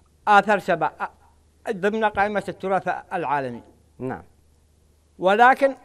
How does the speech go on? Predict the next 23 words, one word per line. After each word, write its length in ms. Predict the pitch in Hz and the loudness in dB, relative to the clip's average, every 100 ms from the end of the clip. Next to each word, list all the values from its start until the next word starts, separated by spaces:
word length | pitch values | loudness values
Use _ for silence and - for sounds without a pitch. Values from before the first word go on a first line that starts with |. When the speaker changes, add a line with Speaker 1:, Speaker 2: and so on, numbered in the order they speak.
| - | -6
Speaker 1:
مرت 500 | 214 226 262 254 247 | 4 4 4 -2 0
ال-، 200 | 220 208 | -2 -2
الهيئة، 760 | - 202 196 233 175 190 196 - | -2 0 2 2 4 4 2 -2
ناس 340 | 208 214 - 170 208 185 156 | -4 -2 -2 0 0 -2 0
فاهمين 560 | 190 180 233 277 226 | 2 2 0 -2 0
عليها 320 | 170 196 185 | 0 0 2
وعلماء، 580 | 190 180 220 269 254 180 | 2 2 2 2 4 2
ولكن 380 | 202 233 254 277 | 2 0 0 -2
لا 140 | 277 | -2
أدري 240 | 277 254 277 | -2 -2 -2
ما 120 | 277 | 0
هي 160 | 269 277 | 0 -2
الأسباب 520 | 269 233 240 269 247 | -2 -6 2 2 4
اللي، 340 | 254 262 262 | -2 -2 0
آه، 520 | 254 240 226 208 220 | 2 2 2 0 -2
أدت، 340 | 233 202 202 180 | -6 -2 -2 0
هل 160 | 247 | 0
هي 200 | 233 262 | 2 0
السياسة 560 | 254 - 240 262 247 247 | -2 -2 4 6 6 2
أو، 580 | 247 - 220 226 214 208 | 0 0 -2 0 0 0
آه، 320 | 196 - 214 | 0 -4 -6
شيء 200 | 240 240 | -4 -2
من 240 | 233 220 | -4 -8